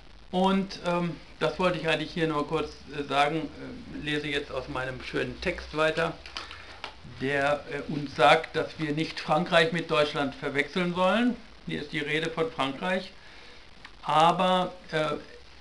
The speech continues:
es gibt doch eine ganze Menge Gemeinsamkeiten, denn wir sind ja hier in unserem Abendland und in unserer Europäischen Union und in der Katastrophe.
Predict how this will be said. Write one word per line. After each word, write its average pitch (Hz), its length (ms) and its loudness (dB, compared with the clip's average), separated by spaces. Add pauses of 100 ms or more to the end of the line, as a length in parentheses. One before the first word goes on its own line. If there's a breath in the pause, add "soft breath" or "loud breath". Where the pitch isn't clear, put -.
es 151 140 -6
gibt - 200 -6
doch 165 140 2
eine 156 220 2
ganze 160 260 2
Menge 156 320 2
Gemeinsamkeiten, 160 1000 2
denn 143 180 -2
wir 147 100 -2
sind 160 220 -2
ja 147 100 0
hier 147 280 0
in 143 100 0
unserem 139 340 -2
Abendland 160 720 2
und 143 140 -6
in 147 180 -6
unserer 143 360 -4
Europäischen 151 600 -2
Union 147 480 2
und 165 160 -2
in 160 160 -4
der 143 140 2
Katastrophe. 160 960 0